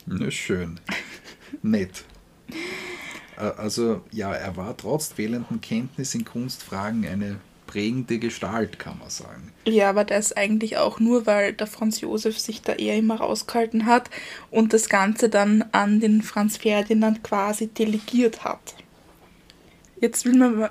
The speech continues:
Speaker 2: natürlich wissen, wie der Franz Ferdinand so ausgeschaut hat. Und da kann ich jetzt was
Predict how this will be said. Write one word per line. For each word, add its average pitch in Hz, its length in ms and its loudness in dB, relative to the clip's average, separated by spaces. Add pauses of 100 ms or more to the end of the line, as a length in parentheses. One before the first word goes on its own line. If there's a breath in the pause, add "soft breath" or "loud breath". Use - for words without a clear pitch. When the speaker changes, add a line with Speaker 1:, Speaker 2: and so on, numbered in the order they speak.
Speaker 2:
natürlich 220 540 0
wissen, 247 500 4 (100)
wie 226 160 0
der 226 140 2
Franz 220 280 -2
Ferdinand 214 520 2
so - 100 -4
ausgeschaut 208 560 -2
hat. 254 240 -2
Und 220 80 2
da 214 80 2
kann 214 220 0
ich 214 120 0
jetzt - 280 -6
was 214 180 -4